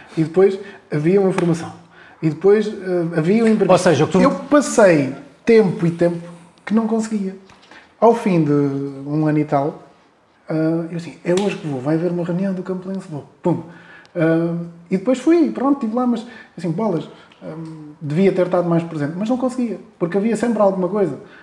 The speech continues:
Speaker 2: Ou seja, aí, aí é o outro lado, que é, tu, tu
Speaker 1: E,
Speaker 2: se calhar,
Speaker 1: e se calhar
Speaker 2: tu se calhar,
Speaker 1: sou eu que estou um bocadinho mais fora e
Speaker 2: tu
Speaker 1: que
Speaker 2: se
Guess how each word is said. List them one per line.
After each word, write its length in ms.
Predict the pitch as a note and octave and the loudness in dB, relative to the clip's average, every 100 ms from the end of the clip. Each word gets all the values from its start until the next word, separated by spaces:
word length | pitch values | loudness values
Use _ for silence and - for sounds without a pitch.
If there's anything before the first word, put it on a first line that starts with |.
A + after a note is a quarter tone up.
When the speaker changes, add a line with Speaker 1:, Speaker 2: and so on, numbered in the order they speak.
| _ - - | _ -12 -6
Speaker 2:
Ou 80 | |
seja, 300 | B2+ D3+ C3 - | 0 2 2 2
aí, 200 | D3 F3+ | 2 4
aí 240 | E3 E3+ | 4 6
é 60 | F#3 | 8
o 20 | |
outro 220 | F3 E3 | 6 6
lado, 180 | D3 B2 | 4 4
que 120 | - | 2
é, 40 | A#2 | 2
tu, 140 | - - C3+ | 0 -4 -4
tu 160 | - | 0
Speaker 1:
E, 60 | F#3+ | 2
Speaker 2:
se 40 | |
calhar, 200 | F#3+ E3+ F3+ | 4 6 6
Speaker 1:
e 40 | |
se 20 | |
calhar 160 | F#3+ A3 | 6 4
Speaker 2:
tu 60 | |
se 60 | A3 | 6
calhar, 100 | B3 | 8
Speaker 1:
sou 20 | |
eu 80 | C4 | 6
que 40 | B3+ | 6
estou 120 | C4 | 4
um 40 | |
bocadinho 260 | A#3 B3+ A#3+ | 4 6 6
mais 200 | A3+ G#3+ | 6 4
fora 340 | - G3+ G#3+ | 2 4 6
e 60 | A#3+ | 6
Speaker 2:
tu 80 | |
Speaker 1:
que 60 | |
Speaker 2:
se 40 | F3 | 4